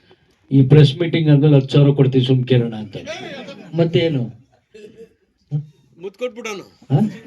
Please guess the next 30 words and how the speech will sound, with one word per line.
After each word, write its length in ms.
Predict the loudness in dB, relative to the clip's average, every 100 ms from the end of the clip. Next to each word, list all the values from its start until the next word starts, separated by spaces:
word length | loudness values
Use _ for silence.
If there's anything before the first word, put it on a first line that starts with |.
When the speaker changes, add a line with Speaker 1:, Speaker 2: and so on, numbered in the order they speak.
| -4
Speaker 1:
ಏನಣ್ಣ 440 | 6 8 8 6 0
ನಿನ್ 200 | -4 0
ಬಾಧೆ 280 | 0 2 0
ಏನಣ್ಣ? 280 | 2 0 2 0 -4 -10 -20 -12
ಹೀರೋಯಿನ್ 500 | 0 4 8 6 6
ಪಕ್ಕ 180 | -2 0
ಕೂರ್ಸೋದ್ಬಿಟ್ಟು 720 | 0 6 6 6 2 0 0
ನನ್ 180 | -4 0
ಪಕ್ಕ 220 | -2 -2
ಕೂರ್ಸಿ, 380 | -6 -4 -2 0
ನನಗೆ 260 | 0 -2
ಆಯ್ತಾ 420 | -2 -2 -4 -4 -6
ಇಲ್ಲ 100 | -2
ಇವತ್ತು. 380 | 0 -2 -4 -14 -16 _ _ _ _ _ _ -2
ಈ 100 | 0
ಫಸ್ಟ್ 380 | 2 2 0 2
ನೈಟ್ 180 | 2 6
ವಿತ್ 180 | 6
ದೆವ್ವ 280 | 6 6 6
ಪಿಕ್ಚರ್ 500 | 2 -2 -2 -4 -2
ನನ್ 200 | -4 2
ಜೊತೆ 220 | 2 2
ನಡೀತೈತಾ 500 | -2 -2 -2 -2 0
ಅಂತ. 260 | -4 -4 -8 -10 -12 _ _ -18 -16 -14 -14 -16 -20 _ _ _ _ _ _ _ _ _ _ _ -6 -6 -6 -20 -20 -20 -20 -20 _ _ _ _ _ _ -20 -16 4 6 6 -4 -10 -14 -4
ಅದೇ 180 | 6 10
ಹುಷಾರಾಗಿ 580 | 10 10 8 6 2
ನಾನು 380 | 2 4 8 8
ಭಾರಿ 360 | 8 2 4 4
ಕೇರ್‌ಫುಲ್ 560 | 4 6 6 6 6
ಆಗಿದ್ದೀನಿ. 640 | 6 2 0 0 -2 -20